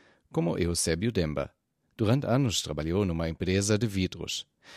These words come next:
Mas ao contrário de Eusébio, o balanço que faz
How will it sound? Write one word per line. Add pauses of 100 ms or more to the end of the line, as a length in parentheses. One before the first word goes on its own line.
(160)
Mas
ao
contrário
de
Eusébio, (300)
o
balanço
que
faz